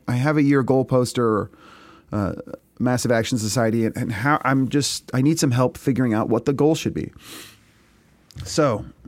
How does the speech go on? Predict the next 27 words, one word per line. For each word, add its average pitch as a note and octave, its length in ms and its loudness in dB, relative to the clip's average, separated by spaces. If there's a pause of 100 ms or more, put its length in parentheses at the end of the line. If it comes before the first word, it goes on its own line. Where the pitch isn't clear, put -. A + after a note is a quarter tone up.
(120)
um, A2 440 -2
here's C#3 200 2
just - 200 -2
some A#2 120 0
musings G2+ 380 0
about F#2 240 -4
that F2 220 -6
for - 120 -6
those F#2 220 -2
of F2 80 -4
you F#2+ 120 -2
who G2 140 -4
are F#2 80 -2
interested. - 460 -8
First, G#3 320 2
I'm D#3 100 4
sure F#3+ 360 0
that C#3+ 160 2
a B2 40 2
lot A#2+ 280 2
of G#2+ 80 -2
you, G#2 140 2
if G#2+ 100 0
you're D#3+ 80 4
listening E3 320 2
to, B2 220 -2
uh, - 60 -4